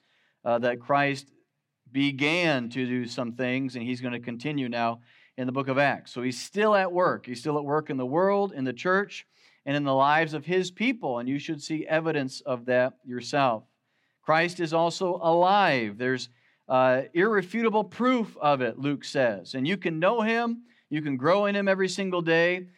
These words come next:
and you should be growing closer to him every single day. We also learned in the first seven verses that God never intended for his people to step out in their own power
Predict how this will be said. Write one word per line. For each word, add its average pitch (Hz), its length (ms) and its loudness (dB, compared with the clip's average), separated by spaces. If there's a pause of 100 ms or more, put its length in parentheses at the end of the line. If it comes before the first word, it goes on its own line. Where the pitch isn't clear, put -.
(140)
and 139 160 0
you 185 100 0
should 277 320 -4
be 151 200 0
growing 135 500 0
closer 147 560 -4
to 147 220 -6
him 123 380 -2 (340)
every 127 300 -2
single 117 340 -6
day. 104 300 -6 (120)
We 139 100 -4
also 202 360 2
learned 196 380 2
in 165 100 -2
the 151 80 -2
first 180 360 -4
seven 170 280 0
verses 185 580 -4 (340)
that 160 160 2
God 190 280 4
never 196 380 2
intended 180 640 -2
for 156 140 -4
his 185 240 0
people 147 500 -2
to 135 140 -6
step 170 440 -2
out 151 300 4
in 131 140 -4
their 135 160 -2
own 143 240 -2
power 127 480 0